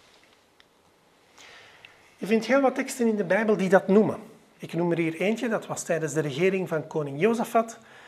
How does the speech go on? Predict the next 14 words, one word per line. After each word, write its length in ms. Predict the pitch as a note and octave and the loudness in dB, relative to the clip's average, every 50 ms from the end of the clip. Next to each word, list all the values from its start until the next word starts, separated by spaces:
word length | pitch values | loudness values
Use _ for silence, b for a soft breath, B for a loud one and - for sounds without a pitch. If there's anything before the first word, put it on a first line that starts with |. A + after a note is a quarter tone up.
| B B B B B | B B B B B
Die 180 | - F3+ G#3 F3+ | 0 0 0 2
besloot, 560 | E3+ E3 - - G3+ G3 G3+ G3+ G3+ - - - | 0 -2 0 4 4 6 6 4 2 -4 -10 -4
eh, 340 | - F3+ D#3+ D#3+ D#3 D3+ D3+ D3 C3+ | 2 4 4 6 6 6 4 2 4
dat 220 | C3 D#3+ D#3 D#3+ | 4 4 4 2
er 160 | D#3+ C#3+ - - - - - | -2 -6 -6 -10 -14 0 4
onderricht 420 | A#3+ C4+ C4+ B3 A#3+ A3+ A3+ - | 4 6 6 6 4 2 0 0
moest 260 | - G3+ F#3 - - | -2 -2 -2 -2 -2
komen 360 | - - F#3 F#3 F3+ F#3 G3 | 2 2 4 4 4 2 0
in, 220 | G3 F3 D#3 D3+ D3+ | -2 -2 -4 -2 -2
eh, 280 | D3 D3 D3 D3 D3 | -2 0 -2 -2 -4
de 60 | C#3 D#3 | -4 -6
steden 340 | - - G#3+ G3+ F#3+ F3 | 0 6 6 6 8 6
van 160 | D3 D3+ C#3+ C3+ | 4 2 0 2
Juda. 380 | D#3 G3+ G#3 G#3 G#3+ G#3+ B | 2 4 4 4 2 0 B